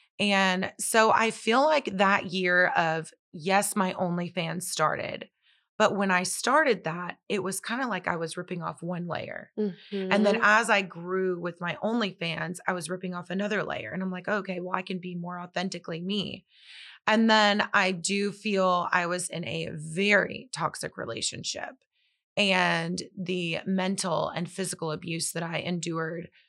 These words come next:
Speaker 1: before my
Speaker 2: The
Speaker 1: OnlyFans
Speaker 2: chills.
Speaker 1: and then during my OnlyFans, 'cause he was there kinda through that whole transition,
Speaker 2: Mm.
Speaker 1: was kind of me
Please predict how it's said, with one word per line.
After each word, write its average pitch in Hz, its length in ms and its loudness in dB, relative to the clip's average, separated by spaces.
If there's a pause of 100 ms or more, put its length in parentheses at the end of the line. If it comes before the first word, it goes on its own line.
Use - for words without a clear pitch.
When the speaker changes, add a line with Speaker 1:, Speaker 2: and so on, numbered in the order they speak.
(160)
Speaker 1:
before 202 340 4
my 208 160 6
Speaker 2:
The 196 60 6
Speaker 1:
OnlyFans 185 400 2
Speaker 2:
chills. 185 140 -4
Speaker 1:
and 170 120 -2
then 165 160 -4
during 175 380 -2
my 165 140 -2
OnlyFans, - 720 -8
'cause - 180 -10
he 170 100 -6
was 156 160 -8
there 160 420 -2
kinda 170 200 -6
through 160 260 -6
that 151 160 -4
whole 147 180 -8
transition, 180 720 -6
Speaker 2:
Mm. 165 120 -12 (560)
Speaker 1:
was 170 840 2 (920)
kind 220 280 0
of 294 160 -2
me 202 600 0